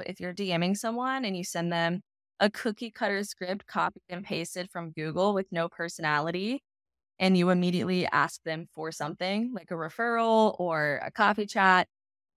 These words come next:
you're likely not gonna get a response because you're not gonna stand out from all the rest of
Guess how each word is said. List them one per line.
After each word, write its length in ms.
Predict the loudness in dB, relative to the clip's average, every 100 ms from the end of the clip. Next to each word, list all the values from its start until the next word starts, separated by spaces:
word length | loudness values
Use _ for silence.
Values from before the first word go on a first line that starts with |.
| _ -6
you're 280 | 0 2
likely 380 | 6 4 4 0
not 300 | 2 2 2
gonna 180 | 0 -2
get 140 | 0
a 40 | 0
response 720 | -2 -6 -8 -6 -8 -10 -12
because 320 | -8 -4 -4 -2
you're 100 | 0
not 180 | -2 -2
gonna 140 | -8
stand 320 | -6 -4 0
out 280 | 2 2 -2
from 420 | -6 -4 -4 -4
all 160 | -4 -4
the 100 | -2
rest 280 | -4 -4
of 100 | -12